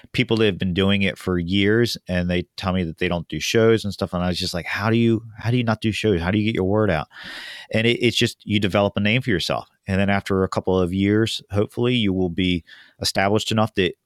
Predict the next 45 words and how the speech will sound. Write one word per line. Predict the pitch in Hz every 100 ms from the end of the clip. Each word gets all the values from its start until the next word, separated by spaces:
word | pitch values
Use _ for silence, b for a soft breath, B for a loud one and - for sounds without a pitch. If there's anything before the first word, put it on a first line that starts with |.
| -
clients | - 101 101 98 98
will |
just | 90 -
come | - 85
to | 85
you. | 78 73 - _ -
Um, | 80 78 76 -
mine | 98 98 104
is | 98 82 -
all | 104 104 107
word | 104 95
of |
mouth, | 90 90 - -
all | 92
my | 92
work. | 92 101 -
I | 85
do | 87
no | 85 78 - -
advertising | 87 80 - 90 95 101
anymore. | 101 104 104 110 - B B B B B B -
I |
play | - 117 104
around | 101 104
with | 107
Instagram. | - 104 104 101 98 _ _ _ _ _ - _
It | 110 95
doesn't | 107 104
do | 95 95
anything | 95 92
for | - 90
me | 92 98
personally. | - 95 92 104 104 92 82
It's | -
just | 90 - - _ _ _ _ _ _ -
my | 98 90 87
way | 87 85
of | 78
sharing | - 87 85
what | 80 78
I'm | 78
doing | 82 82 82
in | 76
the |
shop. | 78 82 85